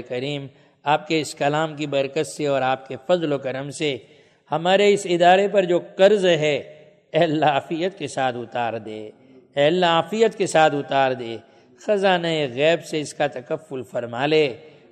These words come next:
مولا کریم، یہ تیرا گھر ہے، اے اللہ، تو ہی، اے، اس کا والی اور ناصر بن جا۔ اے اللہ، عافیت کے ساتھ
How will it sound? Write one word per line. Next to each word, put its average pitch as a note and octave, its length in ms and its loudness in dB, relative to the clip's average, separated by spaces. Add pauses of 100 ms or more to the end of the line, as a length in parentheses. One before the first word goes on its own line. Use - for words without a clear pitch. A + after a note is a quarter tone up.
مولا G3 320 2 (220)
کریم، E3 420 -2 (360)
یہ F3+ 140 -2
تیرا G3+ 340 6
گھر F3 220 4
ہے، D3+ 340 2 (460)
اے D#3+ 240 4
اللہ، C#3+ 460 0 (120)
تو F3+ 80 -4
ہی، F3+ 400 0 (420)
اے، D3+ 400 4
اس F3 160 -4
کا E3+ 160 4
والی D3 440 2
اور C3+ 140 2
ناصر B2+ 480 -8
بن D#3+ 280 -6
جا۔ C3 220 -2
اے - 640 -6
اللہ، F3+ 220 0
عافیت F#3+ 540 2
کے F#3+ 140 0
ساتھ E3 460 2